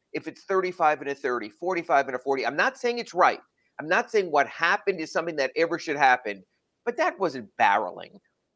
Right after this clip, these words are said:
In South Florida, if you're driving forty-five, you're in the slowest of slow lanes. So I just hate how the thing was cast, and no one,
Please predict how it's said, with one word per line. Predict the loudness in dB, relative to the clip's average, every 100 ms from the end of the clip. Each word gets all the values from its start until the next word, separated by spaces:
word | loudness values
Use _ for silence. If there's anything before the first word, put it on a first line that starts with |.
| _ -2
In | -2
South | -4 0 2 0 -2
Florida, | 4 6 6 4 0
if | -4 -2
you're | -4 -4
driving | -4 2 4 4 2 -6
forty-five, | -8 -2 0 -2 4 6 8 6 0
you're | -6 -6
in |
the | -6
slowest | -12 -4 2 4 4 -2 -4
of | -6 -6
slow | -8 0 0 0
lanes. | -6 -8 -6
So | -2
I | -2
just | -4 -8 -4
hate | -4 -6 _ _
how | 2 4
the | 2
thing | -6 -4
was | -4 -6
cast, | -2 -2 -2
and | -6 -4 2
no | 4
one, | 4 0